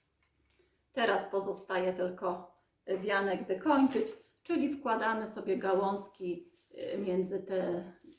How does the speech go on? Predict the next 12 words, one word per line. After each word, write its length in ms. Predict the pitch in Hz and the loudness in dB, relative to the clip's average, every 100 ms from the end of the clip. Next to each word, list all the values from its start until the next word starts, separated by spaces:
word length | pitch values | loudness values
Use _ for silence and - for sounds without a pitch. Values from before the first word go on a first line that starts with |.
| - - | -18 -6
pędy 420 | 220 196 190 190 | -2 -2 -2 -4
brzozy, 480 | - 214 208 208 185 | -4 -4 -4 -6 -8
wkładamy 720 | - - 277 240 247 220 - | -12 -4 -2 0 0 -2 -4
sobie, 480 | 208 185 185 180 - _ _ - | -8 -4 -4 -4 -8 _ _ -6
y, 160 | 196 - | -4 -2
parę 320 | 233 214 196 | 0 0 0
zielonych 520 | 196 196 190 180 180 | 0 0 2 0 -2
gałązek, 760 | 185 196 214 233 190 208 - - _ - _ | -2 0 0 -2 -2 -6 -8 -14 _ -20 _
przyklejacie 1160 | - 349 349 233 220 220 220 - 190 175 175 175 - | -4 0 0 2 2 2 2 -4 -2 -2 -2 -4 -10
klejem 520 | - 226 226 202 220 | -10 -4 0 0 -2
na 140 | 202 190 | -4 -4
gorąco 840 | 185 180 185 196 - 180 - - | -2 -2 -2 -4 -6 -6 -6 -8